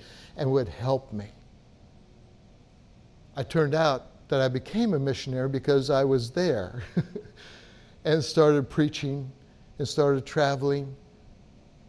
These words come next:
and just walking with Jesus step by step. Did I have any idea that I was going to be visiting over ninety countries around the world? I had no idea.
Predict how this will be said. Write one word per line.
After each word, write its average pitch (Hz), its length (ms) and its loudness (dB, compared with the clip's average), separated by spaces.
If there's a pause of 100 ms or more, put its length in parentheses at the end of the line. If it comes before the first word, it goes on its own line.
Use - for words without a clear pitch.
(400)
and 151 120 2
just 165 260 2
walking 185 600 2
with 147 220 0
Jesus 190 480 0
step - 380 -2
by 135 120 -2
step. 214 440 -8 (400)
Did 156 160 4
I 185 200 2
have 185 380 2
any 202 280 2
idea 165 540 0
that 160 140 0
I 147 100 2
was 147 240 0
going 170 380 0
to 151 80 -2
be 139 200 -2 (340)
visiting 180 640 4
over 143 200 4
ninety 165 500 0 (240)
countries 180 540 -2
around 165 360 -2
the 156 80 0
world? 208 220 -2
I 208 140 -4
had 247 140 -6
no 139 200 -2
idea. 147 500 -8